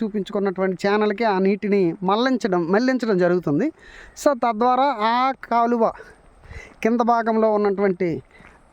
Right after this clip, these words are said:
పంటలకు అది ఆధారంగా నిలబడుతుంది. So ఇది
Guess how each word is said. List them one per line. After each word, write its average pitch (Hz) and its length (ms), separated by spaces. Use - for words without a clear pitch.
పంటలకు 226 400
అది 185 120
ఆధారంగా 214 800
నిలబడుతుంది. 180 720
So 226 80
ఇది 196 380